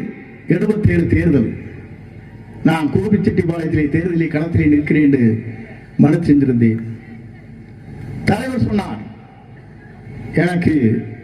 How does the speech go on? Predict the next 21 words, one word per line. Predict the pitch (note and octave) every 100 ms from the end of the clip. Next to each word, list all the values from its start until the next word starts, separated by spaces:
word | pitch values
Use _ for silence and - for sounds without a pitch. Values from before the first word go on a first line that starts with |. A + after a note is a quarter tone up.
| - - - - - - - -
ஏ | F3 F3
ஃபார்ம், | - D#3 D3
பி | E3+ E3+
ஃபார்ம் | E3+ D#3
கொடுக்கின்ற | C#3+ - C#3+ D3 D3
போது | F3 E3 G#2+ G#2 - - - - - - -
"நீ | -
சத்தியமங்கலத்தில் | D3 - D4+ - G3 F3+ F3 E3+ D#3+
நிற்க | D3 -
போகிறாய்" | - C#3 C3+ C3+
என்று | A#2
சொன்னார். | A#2 G#2+ G2+ A2+ - - - - - - - - - -
"தலைவரே, | C#3 D#3 E3
என்னை | E3+ D3+ D3
கொண்டு | D#3 F3
போய் | E3+
சத்தியமங்கலத்தில் | - - E3+ D#3+ C#3+ C#3+
விடுறீங்களே?" | C3+ C#3+ C#3 C#3 - - - - - - - - - - - - - - - - - - - - -
அதுக்கு | - F#4+ -
மைசூரை | D4 - A3+ A3 G#3 -
சார்ந்த | - E3+